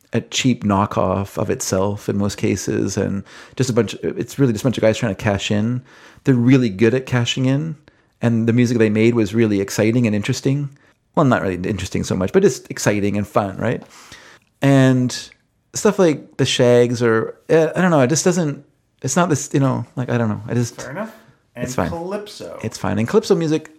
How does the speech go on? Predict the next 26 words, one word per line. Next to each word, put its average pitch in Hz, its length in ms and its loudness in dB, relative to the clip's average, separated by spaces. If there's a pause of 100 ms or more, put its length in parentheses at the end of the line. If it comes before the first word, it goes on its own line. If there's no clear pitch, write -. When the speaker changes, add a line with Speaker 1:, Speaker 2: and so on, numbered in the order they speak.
(220)
Speaker 1:
I'm 143 120 -8
not 214 140 -4
super - 180 0
familiar 135 340 0
with 131 140 -4
Calypso - 260 -4
music. 151 480 -4 (500)
It's 139 100 -4
interesting. 196 280 2
I 131 60 6
was 131 140 4
just - 140 -2
reading 165 280 2
a, 117 320 4 (340)
I 120 60 -4
was 120 100 -2
just 156 140 -8
reading 156 180 2
a 117 60 0
book 117 440 -2 (380)
about 110 400 0
the 113 80 0
Brill 107 240 4
Building 92 560 0 (460)
and 98 200 0
six-, - 300 -6